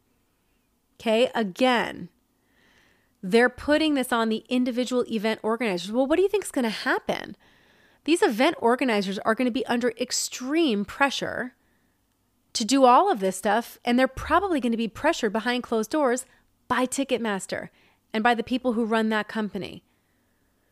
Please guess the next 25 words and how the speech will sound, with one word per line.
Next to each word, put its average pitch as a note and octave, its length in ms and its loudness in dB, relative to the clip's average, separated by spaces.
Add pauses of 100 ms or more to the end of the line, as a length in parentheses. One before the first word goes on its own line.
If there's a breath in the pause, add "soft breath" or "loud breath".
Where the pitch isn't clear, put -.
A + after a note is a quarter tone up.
(220)
This A#3 140 -4
is A#3+ 100 -2
a C4 60 6
huge D4 680 0 (500)
conglomerate G#3+ 760 2
at F#3 100 -2
this G3+ 200 -2
point, F#3+ 440 -4 (200)
Ticketmaster G#3+ 600 -2
and G3 140 -2
Live G3 260 -2
Nation, G3 540 -4 (200 soft breath)
handling G#3+ 380 -4 (140)
all A3 300 4
of A3+ 80 0
these G#3+ 260 -4
events G3+ 320 -4
across G3 300 -6
the - 80 -10
country. - 560 -6 (440 soft breath)
They A#3 200 4
are D#4+ 100 6
gonna D4+ 160 2
be A#3+ 140 0
pressuring - 840 -2